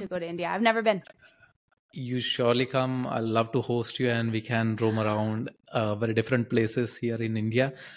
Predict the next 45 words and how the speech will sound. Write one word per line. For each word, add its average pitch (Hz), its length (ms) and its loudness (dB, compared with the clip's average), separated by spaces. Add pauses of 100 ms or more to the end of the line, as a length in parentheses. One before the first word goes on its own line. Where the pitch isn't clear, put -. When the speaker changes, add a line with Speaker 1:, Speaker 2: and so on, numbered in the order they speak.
(160)
Speaker 2:
and 123 100 -4
Speaker 1:
That 107 40 2
Speaker 2:
you'll - 60 4
Speaker 1:
would 202 100 2
be 214 60 4
Speaker 2:
surely 120 280 6
love 110 280 2
Speaker 1:
amazing. 107 80 2
Speaker 2:
the 107 80 2
vibe. 104 220 -4 (580)
Speaker 1:
I 202 100 2
would 196 140 0
Speaker 2:
Because, 160 240 4
Speaker 1:
love 165 100 -4
that. 139 100 2
Speaker 2:
uh, 113 360 0 (420)
culturally, 131 680 0
uh, 107 360 2
it's - 240 -2
so 113 340 0 (460)
huge, 113 640 2 (100)
it's - 180 -6
so 113 160 -2
great, 104 440 0
and 98 280 4
we 90 60 2
Speaker 1:
Mm. - 40 0
Speaker 2:
have 107 140 -4
a 110 40 -10
diverse 104 360 -6
culture. 117 440 0 (380)
And 139 80 -6
it's - 180 -2
more 127 220 2
about, 117 240 2
like, 110 160 -2
when 110 140 0
you 113 80 0
have 107 260 -2
the 107 80 -2
known 104 300 2
people 104 320 0
with 101 240 -2
you, 107 180 0
then 107 480 -2